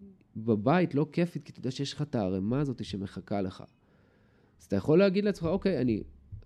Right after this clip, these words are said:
אז אני רק אעמוד ליד הכיור." וברגע שאתה תעמוד ליד הכיור, אתה תעשה, או אני אשמע מוזיקה בזמן שאני, אני, הנה, הרגל מעצים שיעזור לי, אני אשמע מוזיקה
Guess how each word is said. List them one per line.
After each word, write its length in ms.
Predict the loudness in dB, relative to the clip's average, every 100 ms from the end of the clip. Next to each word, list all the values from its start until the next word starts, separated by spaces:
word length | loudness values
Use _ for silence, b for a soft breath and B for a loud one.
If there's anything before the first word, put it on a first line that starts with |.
| -4 -2 0 0 0
אז 140 | 0
אני 140 | 2 2
רק 220 | 2 2
אעמוד 380 | 2 4 4 4
ליד 220 | 2 2
הכיור." 420 | -2 -2 -4 -6 -14
וברגע 260 | -12 -10 -6
שאתה 120 | -6
תעמוד 400 | -4 0 2 2
ליד 200 | 2 0
הכיור, 460 | 0 0 -2 -2 -8 _ _ _ _ -10
אתה 80 | -2
תעשה, 360 | -2 2 2
או 180 | 4 4
אני 140 | 2
אשמע 260 | 0 2 2
מוזיקה 440 | 4 2 4 0
בזמן 400 | 0 0 2 0
שאני, 440 | 0 -2 0 -2 -2
אני, 120 | -2
הנה, 200 | 0 0
הרגל 320 | -2 -2 0
מעצים 580 | 0 0 -2 -2 -2 -2
שיעזור 560 | -2 -2 -2 0 0 0
לי, 60 |
אני 100 | -4
אשמע 200 | -4 0
מוזיקה 560 | 2 4 4 2 0